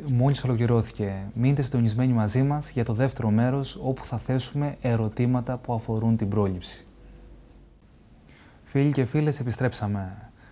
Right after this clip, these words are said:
Δεύτερο μέρος για τη σημερινή εκπομπή και βάζουμε επιτάπητο στο θέμα της πρόληψης. Κύριε Λιονί, θέλω τώρα να επικαλεστώ αφενός την ιδιότητά σας ως ιατρικός επιστήμον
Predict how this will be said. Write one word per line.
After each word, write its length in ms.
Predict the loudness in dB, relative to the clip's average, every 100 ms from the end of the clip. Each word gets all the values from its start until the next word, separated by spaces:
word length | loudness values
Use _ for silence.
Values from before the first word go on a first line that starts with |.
| -10
Δεύτερο 400 | -2 0 0 0
μέρος 640 | 2 2 0 -4 -8 -14 -16 -18 -20 -14
για 440 | -8 -6 -4 -6 -8
τη 100 | -8
σημερινή 440 | -4 -2 0 2 0
εκπομπή 580 | -2 -4 0 0 -2 -6
και 140 | -6
βάζουμε 380 | -2 -2 0 -2
επιτάπητο 760 | -2 -6 0 0 0 -4 -4 -6
στο 200 | -8 -8
θέμα 260 | -4 -4
της 160 | -6 -8
πρόληψης. 720 | -2 -2 -2 -8 -12 -14 -18 -20 -20 -20 -20 -20 -20 -20 -20 -20 -2
Κύριε 240 | 4 6
Λιονί, 400 | 8 8 6 4 2 -8 -18 -20 -20 -20 -20 -20
θέλω 240 | -6 -4 -2
τώρα 160 | 0
να 60 | 0
επικαλεστώ 540 | -2 -2 -2 -2 -2
αφενός 420 | -2 0 0 0 0
την 120 | 0
ιδιότητά 560 | 2 0 -2 -4 -2
σας 560 | -2 -6 -10 -10 -16 -14 -6
ως 480 | -2 -2 -4 -10 -6
ιατρικός 480 | -4 -4 -4 -2 -4
επιστήμον 760 | -6 -8 -4 -2 -2 -4 -6